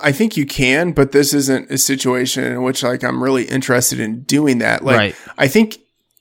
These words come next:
Speaker 1: um, if you think you're getting value when you're doing that, kind of all the better. Um, and if you maybe think there's, uh,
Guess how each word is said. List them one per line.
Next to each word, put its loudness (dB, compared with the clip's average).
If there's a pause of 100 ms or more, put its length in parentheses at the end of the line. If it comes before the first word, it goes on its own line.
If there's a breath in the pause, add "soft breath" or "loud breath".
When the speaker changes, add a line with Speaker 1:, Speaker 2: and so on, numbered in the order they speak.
(100)
Speaker 1:
um, 2
if -2
you 0
think -2
you're 2
getting 2
value 2
when -4
you're 2
doing 0
that, 0
kind -2
of -2
all 0
the 0
better. 0 (500 soft breath)
Um, 0 (280)
and 0
if -2
you -4
maybe 2
think -4
there's, -2 (240)
uh, -4